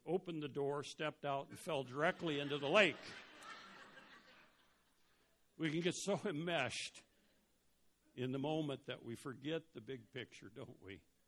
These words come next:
You know, there are a lot stupider things, uh, than what he <laughs> experienced. So remember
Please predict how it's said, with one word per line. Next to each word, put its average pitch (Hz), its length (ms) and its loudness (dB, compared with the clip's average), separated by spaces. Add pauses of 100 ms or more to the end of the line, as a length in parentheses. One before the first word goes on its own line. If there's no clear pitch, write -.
(1040)
You 131 60 -18
know, 120 80 -6
there 127 120 -2
are 147 60 0
a 156 60 2
lot 160 200 2
stupider 123 600 -6
things, 107 420 -10 (240)
uh, 113 120 -10 (120)
than 107 300 -14 (160)
what 101 200 -12
he 110 120 -8
<laughs> 101 60 -10
experienced. 101 840 -10 (400)
So 156 140 -4
remember 151 680 0